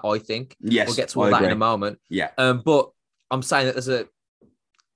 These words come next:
Speaker 1: you know, is there a rapidly increasing amount of people that will be flocking to Trivium after ten albums? Perhaps not.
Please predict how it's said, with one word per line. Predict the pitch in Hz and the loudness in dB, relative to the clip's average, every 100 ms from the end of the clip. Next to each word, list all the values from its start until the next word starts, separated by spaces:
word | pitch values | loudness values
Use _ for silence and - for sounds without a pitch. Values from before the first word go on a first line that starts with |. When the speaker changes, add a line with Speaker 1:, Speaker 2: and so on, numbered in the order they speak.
| - | -8
Speaker 1:
you | |
know, | 175 | -4
is | 143 131 | -4 -2
there | 165 | -2
a | |
rapidly | 160 165 - 147 156 | 0 -2 -4 -6 -4
increasing | 151 143 - 160 147 - 139 | -4 -6 -6 -4 -4 -4 -4
amount | 139 127 - | -2 -2 -4
of | - | -6
people | 143 131 131 | -6 -4 -6
that | 123 | -8
will | |
be | 127 | -8
flocking | 127 - 127 - 131 127 _ _ _ | -10 -4 -4 -2 -6 -6 _ _ _
to | - | -16
Trivium | 131 - 135 135 | -8 -4 -2 0
after | 127 123 123 | -2 -2 -8
ten | - 123 | -6 -2
albums? | 113 120 143 165 | -2 -2 -6 -12
Perhaps | - 175 175 - - | -10 -6 -6 -6 -8
not. | 123 117 127 185 | -6 -4 -4 -6